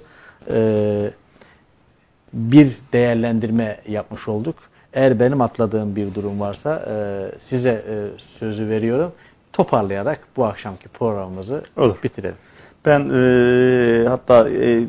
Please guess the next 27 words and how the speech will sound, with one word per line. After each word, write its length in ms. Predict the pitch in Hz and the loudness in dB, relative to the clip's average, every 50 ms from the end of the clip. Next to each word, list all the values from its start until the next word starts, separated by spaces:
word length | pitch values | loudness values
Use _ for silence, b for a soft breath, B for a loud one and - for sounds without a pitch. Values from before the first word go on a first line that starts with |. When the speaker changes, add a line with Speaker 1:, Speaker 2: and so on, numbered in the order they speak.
| - | 0
Speaker 2:
yani, 260 | 120 123 120 120 120 | 2 2 4 4 4
e, 580 | 117 117 113 110 110 113 113 110 110 110 110 110 | 2 2 2 2 2 2 4 4 4 4 2 0
temenni 520 | 110 - 120 120 117 117 117 120 120 117 | 0 -2 -2 0 0 2 2 2 2 2
ve 80 | 113 113 | 2 0
istekler 500 | 113 - - 110 110 123 120 117 117 113 | 0 0 -4 -8 -4 0 2 2 2 2
bölümünde 460 | 117 110 113 110 117 123 127 123 117 | 0 0 2 2 0 0 0 0 2
daha 160 | 123 123 135 | 2 2 2
çok 200 | 131 - 120 113 | 0 0 -2 -4
sorulara 380 | - - 110 110 104 110 107 104 | -2 -2 -2 2 2 4 2 4
cevap 320 | 95 98 92 87 - - | 4 2 2 2 0 -2
verelim. 200 | 90 90 87 90 98 | -2 0 0 0 -2
Çünkü 220 | - - 110 104 101 | -4 -4 -2 0 0
vatandaşın 440 | 101 104 104 - 117 104 101 - | 2 2 2 2 2 2 0 0
Speaker 1:
Evet. 100 | 104 98 | -6 -6
Speaker 2:
sorusunu 380 | - 95 92 92 90 92 90 87 | -4 -4 -4 -4 -6 -6 -8 -8
çözelim. 360 | 92 90 87 87 87 85 95 | -6 -8 -8 -6 -6 -8 -8
Çünkü 120 | - - 117 | -6 -6 -6
Speaker 1:
Aynen. 140 | 110 101 101 | -4 -2 -2
Speaker 2:
biz 140 | 113 107 101 | -4 -4 -2
bunları 240 | 104 104 107 104 | -2 -2 0 0
hep 80 | 107 107 - - B B B B B B B _ _ | 0 0 -2 -10 B B B B B B B _ _
zaman 260 | 113 113 117 113 113 | 2 4 4 4 2
zaman 260 | 107 107 104 104 104 | 2 0 0 2 0
sizler 380 | 107 - - - 107 107 110 101 | 0 -2 -6 -12 -2 0 0 2
aracılığıyla 600 | 101 101 104 101 104 107 104 101 98 104 104 101 | 2 2 2 0 0 -2 -4 0 2 2 2 2
vatandaşlarımızla 720 | 101 98 104 101 101 101 98 - 104 104 104 104 107 101 | 2 0 0 -2 -2 -2 -2 -2 -2 -4 0 0 0 2
paylaşıyoruz. 520 | - 151 165 143 117 - - 101 90 90 | 4 4 4 4 2 0 -2 -4 -6 -6